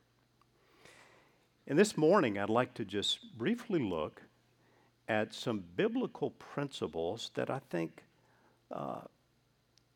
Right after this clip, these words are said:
could help us, direct us as we seek to discern God's guidance. An outline is found on the back of your bulletin if it helps you to use that.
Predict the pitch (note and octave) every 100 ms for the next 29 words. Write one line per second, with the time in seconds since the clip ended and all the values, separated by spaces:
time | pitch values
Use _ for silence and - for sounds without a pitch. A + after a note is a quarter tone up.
0 | - F#3+ D#3 G3+ G3 - - - - _
1 | _ _ _ D3 B2+ D#3 - - - B2+
2 | G#2+ A#2 A2+ - C#3+ C#3+ - D3 C3+ -
3 | B2+ A2+ G#2 G2+ F#2 F#2 - - _ G2
4 | F2 E2+ E2+ - - - _ _ - -
5 | _ G2+ G#2 C3 A#2 A2+ A2+ A2 - A#2
6 | A2+ G#2+ G2 F#2+ G#2+ G#2+ G2+ F#2 F#2 F#2+
7 | A2 A#2+ - B2 G2+ - E2 A#2 A#2 -
8 | G2 F#2 A2 B2+ - C#3 D#3+